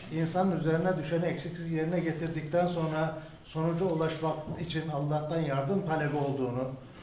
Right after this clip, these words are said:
duanın aslında Allah'ın kalple konuşması olduğu, dilin değil kalbin işi olduğu ve duanın aslında bir istek değil, insanı değiştiren, dönüştüren, insanı, toplumu bir eylem olduğu, bundan dolayı da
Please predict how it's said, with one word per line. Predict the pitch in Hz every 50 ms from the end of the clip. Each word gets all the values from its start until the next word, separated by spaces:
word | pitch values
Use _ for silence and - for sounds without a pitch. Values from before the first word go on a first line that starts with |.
| - - - 147
duanın | 156 170 175 175 185 190 208 208 208 202 - - - - - - - - 147
aslında | 151 151 - - 170 185 190 196
Allah'ın | 175 151 151 165 170 165 185 202 196
kalple | 196 - 180 196 202 - - 190 180 -
konuşması | 175 175 175 170 170 - 170 165 - 185
olduğu, | 190 180 175 170 - 151 135 131 131 131 135 - - - - - - - - - - - - -
dilin | 151 170 185 214 214 208 190
değil | 185 180 190 202 190 - -
kalbin | 156 160 160 165 202 220 220 214
işi | 190 - - 196
olduğu | 190 180 175 160 - 143 135 135 147 143 139 - - - - - - - 139
ve | 165 180 - -
duanın | 147 165 175 180 202 220 214 202
aslında | 190 - - 202 -
bir | 202 - -
istek | 170 - - - 202 190 190 - 185
değil, | 185 208 214 190 151 160 160
insanı | 151 127 147 165 180 214 226 -
değiştiren, | 196 190 190 190 - - - 180 185 185 190 175 160
dönüştüren, | 170 170 170 175 170 - 165 170 160 165
insanı, | 160 151 151 156 - 160 170 165 165 165
toplumu | 160 156 156 156 147 151 156 165 156 160
bir | 160 160
eylem | 170 147 147 147 165 185 180 175
olduğu, | 156 156 123 120 131 135 156 160 - - - - - - - - - -
bundan | 139 151 151 156 190 202 202 190
dolayı | 196 185 180 175 180 185 180
da | 190 190 190 190 - -